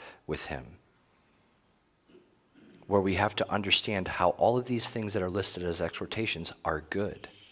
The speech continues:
and that we need to be doing these things as Christians. In our fellowship, if we were t-, able to be able to do these things, the potential for the growth and maturity of this body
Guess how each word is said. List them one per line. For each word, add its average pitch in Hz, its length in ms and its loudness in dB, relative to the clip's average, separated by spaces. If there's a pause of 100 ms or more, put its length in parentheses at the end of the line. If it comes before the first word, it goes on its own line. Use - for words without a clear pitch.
(760)
and 101 100 2
that 90 100 6
we 101 80 2
need 104 160 2
to 98 60 -4
be 92 240 2 (500)
doing 101 600 2
these 82 340 -2
things 82 560 -4
as 82 240 0
Christians. - 800 -6 (1160)
In 90 160 0
our 95 100 4
fellowship, 117 600 0 (360)
if 110 200 -2
we 117 60 4
were 107 180 8
t-, - 220 -8
able 113 240 2
to - 120 -8
be 98 160 0
able 101 180 0
to 92 100 -6
do 110 340 0
these 104 340 0
things, 107 840 -6 (840)
the 101 100 0
potential 127 480 0
for 107 140 -2
the 87 100 -2
growth 98 420 2
and 87 100 -2
maturity 104 560 4
of 85 80 -2
this 87 140 -4
body 85 500 0